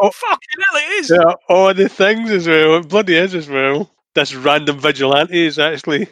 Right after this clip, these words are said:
Speaker 2: Yup.
Speaker 1: Sarah's dad.
Speaker 2: Yeah, that's right. <laughs> Yeah, that's absolutely right. Um, so he uses him down. Um, oh, he can't find the body 'cause obviously it's been quickened. Um, the Kurgan is behind him, runs him through,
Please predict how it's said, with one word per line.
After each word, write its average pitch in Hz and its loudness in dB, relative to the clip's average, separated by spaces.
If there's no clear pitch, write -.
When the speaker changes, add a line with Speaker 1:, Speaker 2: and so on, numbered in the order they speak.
Speaker 2:
Yup. 151 -8
Speaker 1:
Sarah's 180 0
dad. 226 0
Speaker 2:
Yeah, 120 -12
that's 147 -8
right. 160 -12
<laughs> - -6
Yeah, 202 -4
that's - -16
absolutely 196 -6
right. 220 0
Um, 185 -2
so - -4
he 226 2
uses 247 0
him 180 -6
down. 185 -2
Um, 160 -4
oh, 185 2
he 180 -6
can't 247 0
find 190 -2
the 160 -14
body 180 -4
'cause 160 -16
obviously 139 -12
it's 123 -20
been 135 -20
quickened. 214 -6
Um, 156 -2
the 175 -4
Kurgan 226 0
is 175 -4
behind 175 -4
him, 170 -8
runs 226 -6
him 160 -8
through, 170 -6